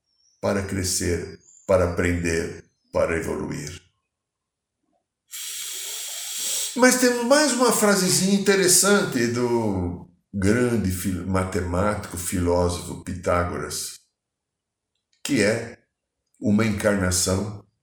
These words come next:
passada do querido mestre Ramatiz, que é um dos dirigentes do trabalho aqui da aldeia, que fala assim:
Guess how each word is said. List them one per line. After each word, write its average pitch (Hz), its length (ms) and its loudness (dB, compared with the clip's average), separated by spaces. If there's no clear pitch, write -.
passada 92 880 0
do 92 140 -4
querido 95 480 -2
mestre 87 380 -2
Ramatiz, 82 840 -8
que - 80 -4
é 98 60 0
um 95 100 -2
dos 92 220 -2
dirigentes 90 640 0
do 87 100 -6
trabalho 82 400 -4
aqui 78 180 -8
da 80 120 -6
aldeia, 76 540 -4
que 101 100 -6
fala 92 280 -2
assim: 73 360 -6